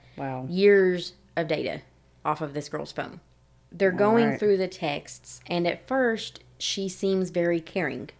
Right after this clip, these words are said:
Speaker 2: She's trying to
Speaker 1: Mm-hmm.
Speaker 2: talk him out of it when he does bring up something. But eventually, it turns cruel. In the texts Michelle sent to Conrad, she even suggests ways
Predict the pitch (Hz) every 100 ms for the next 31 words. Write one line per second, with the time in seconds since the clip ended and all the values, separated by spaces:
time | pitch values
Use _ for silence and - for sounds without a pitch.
0 | _ _ _ _ _ - 165 - 170 170
1 | 170 202 170 165 160 185 190 165 - 165
2 | 165 165 175 170 - 156 143 - 127 131
3 | - - _ _ _ _ 160 170 170 165
4 | 202 214 - 185 175 170 160 - - 170
5 | 165 160 160 156 - - _ - 175 127
6 | 131 _ _ _ _ _ _ _ _ _
7 | _ _ 226 262 277 - 208 175 - -
8 | - - - 175 170 175 175 170 175 -
9 | - 160 160 160 - 220 226 202 190 180
10 | 175 - 165 156 175 165 160 - - -
11 | - _ 160 165 160 156 151